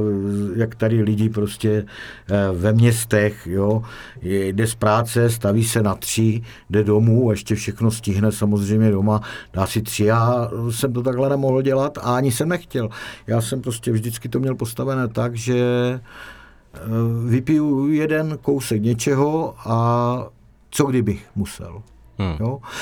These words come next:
Speaker 1: Samozřejmě ve většině případů jsem nikam nemusel, jo, ale, ale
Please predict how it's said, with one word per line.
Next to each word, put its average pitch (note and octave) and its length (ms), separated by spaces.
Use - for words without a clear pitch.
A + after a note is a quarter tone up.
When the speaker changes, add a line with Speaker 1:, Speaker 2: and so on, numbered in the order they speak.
Speaker 1:
Samozřejmě D3+ 480
ve C3+ 120
většině C#3+ 400
případů - 400
jsem D#3 220
nikam D3+ 320
nemusel, F2+ 720
jo, A2+ 260
ale, A#2 340
ale C#3 340